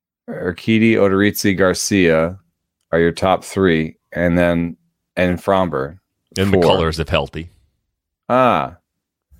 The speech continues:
Speaker 1: So maybe he doesn't even start the year in the rotation. It'd be Odorizzi versus Javier.
Speaker 2: Yeah. Yeah, and I think with Odorizzi, he might be the kind of guy that while you don't necessarily want to start him in playoff games, you're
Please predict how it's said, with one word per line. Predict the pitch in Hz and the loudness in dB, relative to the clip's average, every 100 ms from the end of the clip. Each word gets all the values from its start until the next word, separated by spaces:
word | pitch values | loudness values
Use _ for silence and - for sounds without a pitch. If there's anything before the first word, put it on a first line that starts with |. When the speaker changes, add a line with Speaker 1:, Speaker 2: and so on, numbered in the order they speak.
| _ _ _ _ _ _ _ _ _ _ | _ _ _ _ _ _ _ _ _ _
Speaker 1:
So | - 120 110 | 0 2 2
maybe | 110 117 113 113 | 0 2 2 4
he | 113 | 2
doesn't | 110 90 | 2 2
even | 98 92 | 0 0
start | - 95 98 | 0 0 0
the | 92 90 | 0 2
year | 92 | 2
in | 87 | 2
the | 87 | 2
rotation. | 87 - 107 113 76 | 0 0 -2 -2 -4
It'd | 80 | -2
be | 82 90 | 2 2
Odorizzi | 85 87 90 - 87 | 4 2 0 0 -2
versus | 82 78 85 80 76 | -2 -4 -6 -8 -4
Javier. | 82 80 85 76 67 _ _ _ _ _ _ | -2 0 0 0 -4 _ _ _ _ _ _
Speaker 2:
Yeah. | 156 123 110 _ _ _ _ _ _ _ | -14 -14 -16 _ _ _ _ _ _ _
Yeah, | 127 131 | 0 2
and | 143 | 2
I | |
think | 123 143 | 0 -2
with | 123 | 0
Odorizzi, | 127 117 113 117 107 92 | 2 4 2 2 0 0
he | 104 | 0
might | 95 104 | -2 -2
be | 95 | -4
the | 85 | -8
kind | 107 92 | -6 -4
of | |
guy | 85 95 87 | -4 -4 -4
that | 87 | -6
while | 78 87 | -4 -2
you | 85 | -2
don't | 85 95 - | -2 -2 -2
necessarily | 90 92 92 90 | -6 -4 0 2
want | 85 82 | 0 -2
to | |
start | - 92 90 | -2 0 0
him | 85 | -2
in | |
playoff | 73 - 120 87 | -4 -2 0 -2
games, | 87 82 87 85 | -2 -2 -2 -2
you're | 80 78 | -4 -6